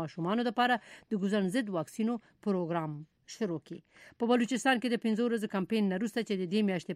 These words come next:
په اولو ورځو کې په کوټه کې وشول، د روغتیا د چارو کارکوونکو ویلي دي، پلان لري چې د جنوري د میاشتې په شپاړسم تاریخ د دغه ایالت په اووه ویشتو ولسوالیو کې شپاړس میلیونو ماشومانو ته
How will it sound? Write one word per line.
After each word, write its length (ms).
په 40
اولو 240
ورځو 260
کې 160
په 140
کوټه 240
کې 120
وشول، 240
د 120
روغتیا 360
د 80
چارو 320
کارکوونکو 560
ویلي 320
دي، 40
پلان 240
لري 160
چې 140
د 120
جنوري 300
د 160
میاشتې 300
په 100
شپاړسم 500
تاریخ 300
د 140
دغه 260
ایالت 340
په 140
اووه 240
ویشتو 320
ولسوالیو 560
کې 160
شپاړس 480
میلیونو 300
ماشومانو 440
ته 80